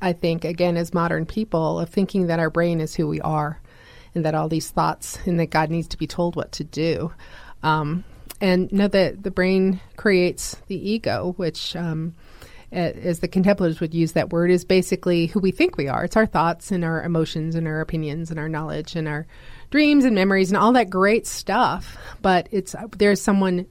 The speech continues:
deeper than that. If our brains stop working, there's still a soul. There's still a, an immortal diamond, the preciousness of image of God. There's still something there. And that is the part that communes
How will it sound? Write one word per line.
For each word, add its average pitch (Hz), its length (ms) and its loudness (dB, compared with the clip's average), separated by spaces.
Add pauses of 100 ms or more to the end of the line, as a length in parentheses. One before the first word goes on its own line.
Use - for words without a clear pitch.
(100)
deeper 196 420 0 (140)
than 170 140 2
that. - 340 -4
If 175 160 -4
our 165 100 0
brains 185 340 2
stop - 200 -2
working, 175 280 0
there's 160 180 -2
still 185 360 0
a 156 60 0
soul. 147 360 -6
There's 165 160 -8
still 170 280 -2
a, 156 200 -2 (480)
an 175 240 0
immortal 170 360 0
diamond, 156 540 -2 (240)
the 175 80 -8
preciousness 165 600 -2
of 160 100 -6
image 165 260 -4
of 104 80 -8
God. 160 160 0
There's 185 120 0
still 294 200 2
something 240 400 2
there. 214 360 0 (500)
And 196 160 2
that 196 200 4
is 190 160 -2
the 180 80 -6
part - 460 0 (120)
that 175 200 0
communes 170 600 0